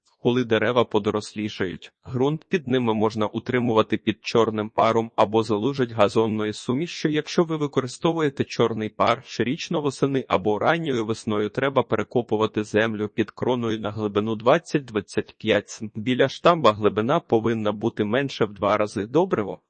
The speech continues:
Недолік мінералів в ґрунті відразу позначається на розвитку рослини. Брак азоту викликає ослаблення росту пагонів і передчасне старіння листя, дефіцит фосфору,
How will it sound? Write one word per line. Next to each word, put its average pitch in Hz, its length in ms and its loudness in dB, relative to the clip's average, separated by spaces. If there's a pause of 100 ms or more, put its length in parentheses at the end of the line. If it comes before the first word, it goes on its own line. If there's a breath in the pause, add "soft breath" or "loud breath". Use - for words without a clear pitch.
(200)
Недолік 127 520 2
мінералів 127 640 0
в 110 200 -14
ґрунті 113 380 -4
відразу 127 520 0
позначається 123 840 -2
на 147 160 -4
розвитку 110 500 -4
рослини. 107 640 -6 (220)
Брак 127 340 4
азоту 180 380 2
викликає 135 600 2
ослаблення 107 760 0
росту 127 320 -2
пагонів 110 680 0
і 117 80 -4
передчасне 101 720 -4
старіння 127 540 -2
листя, 147 440 -4 (160)
дефіцит 113 520 -2
фосфору, - 640 -4